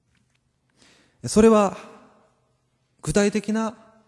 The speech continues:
神の言葉への応答を意味します。信仰による行いです。勇気というのは、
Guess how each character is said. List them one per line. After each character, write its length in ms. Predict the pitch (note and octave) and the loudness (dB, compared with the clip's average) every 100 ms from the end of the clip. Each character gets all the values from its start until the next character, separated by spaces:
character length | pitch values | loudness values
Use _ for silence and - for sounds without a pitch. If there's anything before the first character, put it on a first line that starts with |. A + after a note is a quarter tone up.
| _ _ _ _ - | _ _ _ _ -6
神 300 | A#3 A3+ E3+ | 0 2 2
の 280 | B2 G#2+ - | 0 -4 2
言 240 | - D3+ | 4 4
葉 140 | C#3 B2+ | 2 0
へ 80 | |
の 260 | A2 A2+ - - - _ - | -2 -6 -10 -16 -20 _ -4
応 180 | - G3 | -2 0
答 160 | G#3 | 0
を 60 | G3 | -2
意 80 | D#3 | -2
味 100 | A#2+ | -4
し 120 | A#2 | -8
ま 100 | G2 | -14
す。 240 | - - _ _ _ _ _ _ _ _ _ _ _ _ _ _ _ | -16 -20 _ _ _ _ _ _ _ _ _ _ _ _ _ _ _
信 280 | - A3 A3+ | -4 -2 0
仰 180 | A3 G#3 | 0 0
に 60 | |
よ 140 | G3 E3 | -2 -2
る 140 | D#3 - | -6 -10
行 180 | B2 C#3 B2+ | -8 -4 -2
い 60 | |
で 80 | A2+ | -4
す。 240 | - - _ _ _ _ _ _ _ _ _ _ _ _ _ _ _ _ _ _ _ _ _ _ _ _ _ _ | -8 -16 _ _ _ _ _ _ _ _ _ _ _ _ _ _ _ _ _ _ _ _ _ _ _ _ _ _
勇 220 | G#3 C4 | 2 2
気 100 | - | 2
と 100 | - | -2
い 60 | D#3 | -2
う 40 | |
の 120 | C#3+ B2 | -2 -2
は、 260 | A2+ G#2 | -4 -6